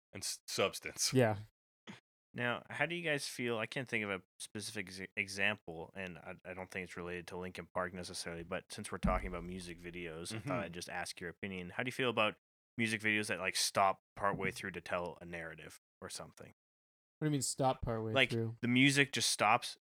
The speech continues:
Speaker 3: and then, like, it's, like, a f-, video of them doing something for, like, thirty
Speaker 1: Right.
Speaker 3: seconds.
Speaker 1: I've never seen it. At
Speaker 2: I
Speaker 1: least
Speaker 2: can't
Speaker 1: not
Speaker 2: think
Speaker 1: I
Speaker 2: of an
Speaker 1: can think of in the
Speaker 2: example.
Speaker 1: middle. I know a lot of them do, like, lead ups.
Speaker 3: Yes.
Speaker 1: Um, those could be
Speaker 2: Are you talking about musicals?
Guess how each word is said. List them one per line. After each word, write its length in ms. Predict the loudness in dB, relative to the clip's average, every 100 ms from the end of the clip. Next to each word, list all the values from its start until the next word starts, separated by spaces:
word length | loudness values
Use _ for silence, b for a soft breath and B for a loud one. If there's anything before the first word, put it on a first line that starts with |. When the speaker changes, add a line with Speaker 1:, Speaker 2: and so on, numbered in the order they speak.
| -6
Speaker 3:
and 120 | -2
then, 200 | -2 -2
like, 320 | -2 -2 -4 -12
it's, 160 | -2
like, 180 | -2 -2 -6 -10
a 20 |
f-, 60 | -12 _ _ _ _ -4
video 600 | 2 6 6 8 6 2
of 340 | 0 0 -2 2
them 260 | 2 2 0
doing 460 | 0 0 -4 -8 -16 _ _ _ -8
something 520 | -2 -2 -4 -8 -10
for, 200 | -10 -6
like, 160 | -6 0
thirty 320 | 4 6 6
Speaker 1:
Right. 80 | 4
Speaker 3:
seconds. 480 | 6 6 6 2
Speaker 1:
I've 100 | 0
never 220 | -2 -2 -2
seen 300 | -2 -2 -4
it. 100 | -8 _ _ _ -18
At 100 | -14 -4
Speaker 2:
I 40 | 4
Speaker 1:
least 80 | 6
Speaker 2:
can't 120 | 8
Speaker 1:
not 40 |
Speaker 2:
think 80 | 8
Speaker 1:
I 40 | 6
Speaker 2:
of 60 |
an 60 | 6
Speaker 1:
can 60 | 4
think 100 | 4
of 40 | 4
in 40 |
the 60 | 4 2
Speaker 2:
example. 100 | 2
Speaker 1:
middle. 320 | 0 2 2
I 80 | 2
know 400 | 0 0 0 -4 _ -2
a 80 |
lot 160 | 6 6
of 60 | 6
them 140 | 0
do, 280 | -2 -2 -2
like, 180 | -4 -2
lead 220 | 0 2
ups. 300 | 0 -2 -2
Speaker 3:
Yes. 480 | 4 4 2 -4 -8 _ _ _ _ _ 2
Speaker 1:
Um, 500 | 6 6 4 0 0
those 260 | 2 2 2
could 180 | -4 -6
be 460 | -4 -2 -2 4 10
Speaker 2:
Are 40 |
you 60 | 12
talking 160 | 12
about 100 | 12
musicals? 560 | 12 12 12 10 10